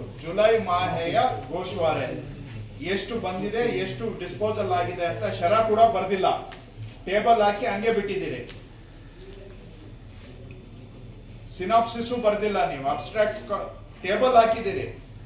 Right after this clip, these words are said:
ಎಂಟ್ರಿ ಮಾಡಿಲ್ಲ. ಜುಲೈಯಲ್ಲಿ ಒಂದು, ಎರಡು, ಮೂರು, ನಾಲ್ಕು, ಐದು, ಆರು, ಏಳು, ಎಂಟು, ಒಂಬತ್ತು, ಹತ್ತು, ಹನ್ನೊಂದು, ಹನ್ನೆರಡು, ಹದಿಮೂರು, ಹದಿನಾಲ್ಕು, ಹದಿನೈದು, ಹದಿನಾರು, ಹದಿನಾರರಲ್ಲಿ, ಜುಲೈ ತಿಂಗಳದ್ದು ಹದಿನಾರರಲ್ಲಿ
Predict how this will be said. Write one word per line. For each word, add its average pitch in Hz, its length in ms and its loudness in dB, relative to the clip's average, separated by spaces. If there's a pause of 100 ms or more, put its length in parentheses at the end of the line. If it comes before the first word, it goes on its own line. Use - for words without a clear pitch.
(140)
ಎಂಟ್ರಿ 220 320 0
ಮಾಡಿಲ್ಲ. 143 300 0 (800)
ಜುಲೈಯಲ್ಲಿ 190 600 6 (960)
ಒಂದು, 190 220 -2 (160)
ಎರಡು, 180 220 -2 (120)
ಮೂರು, 175 240 -8 (140)
ನಾಲ್ಕು, 160 380 -4 (160)
ಐದು, 147 160 -8 (160)
ಆರು, 143 200 -2 (200)
ಏಳು, 135 200 -6 (180)
ಎಂಟು, 127 220 -10 (200)
ಒಂಬತ್ತು, 127 360 -10 (100)
ಹತ್ತು, 123 280 -10 (140)
ಹನ್ನೊಂದು, 131 380 -10 (100)
ಹನ್ನೆರಡು, 127 460 -10
ಹದಿಮೂರು, 127 440 -10
ಹದಿನಾಲ್ಕು, 120 500 -10
ಹದಿನೈದು, 123 440 -10
ಹದಿನಾರು, - 380 -6 (160)
ಹದಿನಾರರಲ್ಲಿ, 190 880 4 (920)
ಜುಲೈ 214 260 6 (140)
ತಿಂಗಳದ್ದು 190 460 -2
ಹದಿನಾರರಲ್ಲಿ 196 580 -2